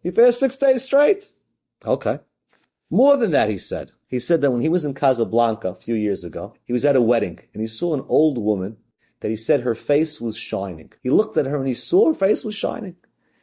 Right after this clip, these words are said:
And he asked someone, "Who's this lady?" They said, "It's a holy lady." He says, "I want," he wanted to go. They said, "People go to this lady for blessings." He says, "I want to go to her. I want to meet this lady." They took her to meet the lady.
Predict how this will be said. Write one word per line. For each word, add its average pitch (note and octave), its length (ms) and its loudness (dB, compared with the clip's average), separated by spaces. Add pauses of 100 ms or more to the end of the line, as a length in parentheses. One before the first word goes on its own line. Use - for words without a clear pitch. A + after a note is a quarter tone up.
(100)
And B2+ 80 -4
he D#3 120 2
asked G#3 140 2
someone, C#3 200 -2
"Who's G#3+ 160 0
this F#3 200 -4
lady?" F#3 140 4
They E3 80 2
said, E3+ 140 -2
"It's D#3+ 120 -4
a D3+ 60 -2
holy G#3+ 260 0
lady." A3+ 400 0 (320)
He - 60 -20
says, B2 140 -12
"I C3+ 40 2
want," D3 240 0
he D3 100 -6
wanted F3 280 2
to D#3+ 80 0
go. D3+ 260 4
They D#3+ 80 2
said, D#3+ 160 -4
"People A3 260 -2
go G3+ 200 4
to G#3+ 60 4
this G3+ 220 -2
lady G#3 260 4
for F#3 120 0
blessings." D3 600 0
He - 80 -20
says, B2 140 -12
"I C3 60 -4
want E3 220 0
to E3 40 0
go D#3 160 4
to D#3+ 80 4
her. F3+ 140 2
I G#3+ 40 -2
want F#3 180 2
to - 20 -2
meet A3+ 160 0
this F#3+ 160 -8
lady." F#3 300 -4 (340)
They D3 120 0
took G#3 220 -2
her F#3+ 60 2
to F3 140 -2
meet E3+ 180 0
the - 80 2
lady. C#3+ 440 2